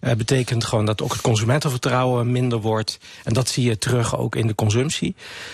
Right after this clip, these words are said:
Daar staat tegenover dat de werkeloosheid heel laag is en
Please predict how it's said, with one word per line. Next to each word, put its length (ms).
Daar 200
staat 320
tegenover 580
dat 160
de 60
werkeloosheid 720
heel 220
laag 380
is 420
en 500